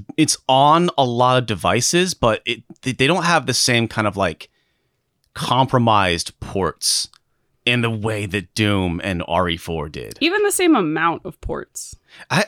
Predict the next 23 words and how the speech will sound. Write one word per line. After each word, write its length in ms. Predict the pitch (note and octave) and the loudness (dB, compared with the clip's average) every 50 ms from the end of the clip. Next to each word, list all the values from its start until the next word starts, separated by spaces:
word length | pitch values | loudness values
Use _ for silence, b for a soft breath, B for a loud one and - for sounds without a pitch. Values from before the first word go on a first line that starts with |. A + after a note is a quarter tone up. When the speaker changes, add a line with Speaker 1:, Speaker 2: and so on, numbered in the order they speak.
| - | -2
Speaker 1:
I, 80 | - F3+ - | -4 -4 -2
I 160 | D3 F#3+ C#4+ | 0 0 2
need 220 | F#4 D#4+ F#3 F3+ D#3 | 2 2 2 2 2
to 120 | D3 C3 | 0 0
sit 300 | - - - D#3 D3 - | 0 2 2 2 2 2
down 300 | - A#2+ A#2+ A#2+ A#2+ A#2 - | 2 2 2 2 0 0 0
and 260 | G#2+ G#2 G2 F2+ F#2 - | 0 0 0 -2 -2 -4
actually 680 | G2+ G2 G2 - - - G2+ F#2+ G2 F#2+ F2+ F2 - - _ _ _ _ _ _ _ _ _ _ _ _ _ _ | -4 -4 -4 -4 -6 -4 -4 -4 -4 -4 -4 -8 -10 -14 _ _ _ _ _ _ _ _ _ _ _ _ _ _
hammer 500 | - - - - D3+ D3+ D3 D3 C#3 B2+ | -8 -6 -4 -2 0 2 4 4 4 4
that 220 | A#2+ A#2 A2+ A2 - | 4 2 2 2 0
out, 340 | F2+ E2+ E2 D2 B1+ - _ _ _ _ - | -2 -2 -2 -2 -4 -8 _ _ _ _ -2
'cause 140 | C3 A#2 | 0 2
I 100 | A#2+ B2 | 2 2
feel 360 | A#2 - - E3 F3+ G3+ G3+ F#3+ | 0 0 -2 2 4 4 4 4
like, 500 | E3+ D#3 C#3+ B2+ G#2 - - - - _ _ _ _ _ _ _ _ _ _ _ _ _ _ _ _ _ _ - | 4 4 2 2 -2 -6 -12 -16 -16 _ _ _ _ _ _ _ _ _ _ _ _ _ _ _ _ _ _ -2
you 80 | C3 B2 | 0 2
know, 300 | A#2+ A2+ A2 G#2+ G#2+ - _ _ _ _ _ _ _ _ _ - | 4 4 2 2 0 -4 _ _ _ _ _ _ _ _ _ -6
Skyrim 560 | - - - - D#3 D3 D#3 F3 F3+ F3+ E3+ C3+ | -6 -4 -2 0 0 2 2 4 4 2 4 4
and 160 | D3 D#3 C#3 | 2 2 2
G 120 | - E3 | 0 -2
T 180 | - - D3+ C#3+ | 0 0 2 2
A 80 | B2+ | 2
five, 440 | A#2 - - B2 A#2+ G#2+ F2+ E2 - | 2 2 2 2 2 2 0 -2 -6